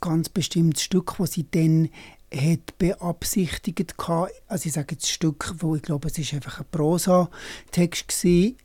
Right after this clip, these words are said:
äh, in dieser Zeit. Und es ist aber,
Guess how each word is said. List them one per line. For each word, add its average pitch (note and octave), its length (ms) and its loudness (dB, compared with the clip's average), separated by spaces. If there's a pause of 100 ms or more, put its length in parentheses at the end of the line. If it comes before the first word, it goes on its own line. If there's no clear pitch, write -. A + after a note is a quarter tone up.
äh, F3+ 400 0 (240)
in E3+ 300 0
dieser E3+ 380 4
Zeit. G3 520 2 (400)
Und F3 460 6
es - 240 -2
ist G3+ 340 4
aber, E3 420 4